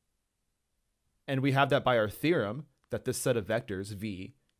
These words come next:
T of V, all the way up to T n minus one of V, is just a basis for W. And since W is equal to V, it's also have to,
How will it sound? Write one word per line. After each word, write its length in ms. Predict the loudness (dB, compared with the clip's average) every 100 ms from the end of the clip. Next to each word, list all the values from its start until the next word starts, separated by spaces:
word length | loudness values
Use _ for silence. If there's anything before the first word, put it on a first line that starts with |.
| _
T 200 | -6 -4
of 100 | -6
V, 300 | -8 -12 -10
all 260 | -2 0
the 80 | 0
way 80 | -2
up 120 | -4
to 60 | -6
T 380 | -10 -10 -8 -8
n 220 | -10 -8
minus 280 | -8 -10 -8
one 180 | -6
of 100 | -4
V, 260 | -6 -10 -12 -16 _ _ _ _ _
is 180 | -6 0
just 220 | 4 4
a 40 | 4
basis 400 | 0 -2 -4 -8
for 80 | -6
W. 480 | -2 -2 -4 -10 -14 _ _ _ _ _ _ _ _ _ _
And 100 | -8
since 180 | -4 -4
W 360 | 4 4 6 2
is 140 | 2
equal 160 | 0 -2
to 80 | -4
V, 400 | -2 -2 -4 -8 _
it's 160 | -10 2
also 280 | 2 4
have 180 | 2 0
to, 100 | -2